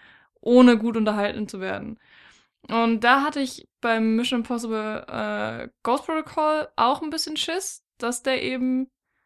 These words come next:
ja, jetzt vielleicht nicht eigenständig wird und war dann da positiv überrascht, weshalb ich dann jetzt auch mit gutem Gefühl dann in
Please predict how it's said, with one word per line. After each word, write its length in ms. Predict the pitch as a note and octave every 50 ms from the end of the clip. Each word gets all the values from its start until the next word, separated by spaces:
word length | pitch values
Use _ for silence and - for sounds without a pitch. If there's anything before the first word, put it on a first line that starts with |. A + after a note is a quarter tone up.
| _ _ _ _ _ _ _ _
ja, 360 | - - A#3+ A#3+ A#3+ A#3+ A#3+ A#3+
jetzt 500 | A#3+ A#3+ B3 A#3+ - - - - - _ _ _ _ _ _ _
vielleicht 260 | - - A#3+ A#3 A#3+ B3
nicht 160 | A3+ B3 -
eigenständig 540 | - A#3+ D4 D#4+ - - D4+ D4+ D4+ D4+ -
wird 240 | D4 D4+ D#4 D#4
und 300 | - - B3+ A#3+ A#3 A#3+
war 140 | - B3 B3
dann 200 | B3 B3 B3 B3
da 180 | A#3+ A#3+ A#3 A#3
positiv 420 | A#3 - C4 B3+ B3 - A#3 -
überrascht, 460 | B3 A#3+ B3 D4+ G4+ G4 - - -
weshalb 360 | C4+ C4+ C4 - - C#4 C4+ C4
ich 80 | B3+ B3
dann 160 | C4+ B3+ B3
jetzt 180 | B3+ B3+ B3+
auch 160 | - B3 A#3+ -
mit 140 | B3 A#3
gutem 220 | - C4 B3 A#3+ A#3+
Gefühl 340 | A#3 A#3 - - B3 A#3+ A3+
dann 240 | A#3 A3+ A3+ A3+
in 340 | A#3 A3 A3 A3 A3 A3 A3+